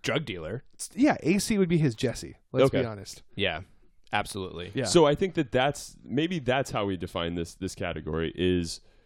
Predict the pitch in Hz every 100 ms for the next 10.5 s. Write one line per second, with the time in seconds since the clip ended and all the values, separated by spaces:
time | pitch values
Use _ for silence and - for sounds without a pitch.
0 | _ _ - 104 135 220 - _ - 113
1 | 143 131 117 107 110 104 104 90 92 104
2 | 90 90 85 82 - 113 82 85 - 98
3 | - 104 90 87 - 139 - - - _
4 | _ _ 175 160 135 - 151 131 127 139
5 | - - 143 135 131 123 - 139 117 117
6 | 110 110 120 110 107 104 - 101 104 127
7 | 127 113 123 127 117 117 113 - 117 113
8 | 113 107 107 107 - 107 101 - 71 -
9 | - _ _ _ _ 123 123 120 123 120
10 | 117 123 113 107